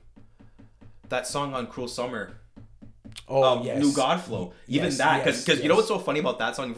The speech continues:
Speaker 1: we're going back to that, the original version, he wasn't on it. But when we got the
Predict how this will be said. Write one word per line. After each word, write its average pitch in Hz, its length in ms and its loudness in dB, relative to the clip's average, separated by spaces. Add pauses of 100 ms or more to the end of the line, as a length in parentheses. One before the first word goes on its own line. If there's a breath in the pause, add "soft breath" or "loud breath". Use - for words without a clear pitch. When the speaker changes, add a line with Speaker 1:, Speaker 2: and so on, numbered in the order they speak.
Speaker 1:
we're 117 80 -12
going 113 180 -2
back 107 180 -4
to 104 100 -12
that, 101 280 -4
the 113 80 -4
original 139 480 -4
version, 131 300 -4
he 123 60 -6
wasn't 113 220 -4
on 120 180 -4
it. 87 100 -16
But 104 100 -8
when 110 80 -4
we 113 80 -4
got 120 220 -2
the 110 80 -6